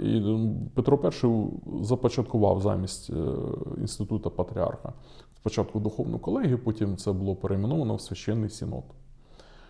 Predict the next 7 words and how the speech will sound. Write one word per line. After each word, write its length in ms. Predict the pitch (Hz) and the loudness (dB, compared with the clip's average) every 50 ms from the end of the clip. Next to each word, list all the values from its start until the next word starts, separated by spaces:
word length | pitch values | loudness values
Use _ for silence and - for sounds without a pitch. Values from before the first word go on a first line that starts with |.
| - - - | -20 -14 -12
Оцей 300 | - - - 170 170 151 | -10 -2 2 4 4 4
Священний 440 | 160 - 143 - - 156 143 135 131 | 4 2 0 0 0 0 0 0 0
Синод, 400 | - - 202 247 285 294 - - | 0 -2 -2 -2 -2 -4 -6 -2
це 120 | - 190 | 0 0
був 180 | 175 156 160 139 | 2 4 2 2
фактично 800 | - 127 - - 156 151 - - - 120 113 110 101 95 101 | 2 -2 -2 0 0 0 0 0 2 2 4 4 4 4 4
орган, 360 | 104 104 117 131 170 196 208 | 4 4 4 4 2 0 0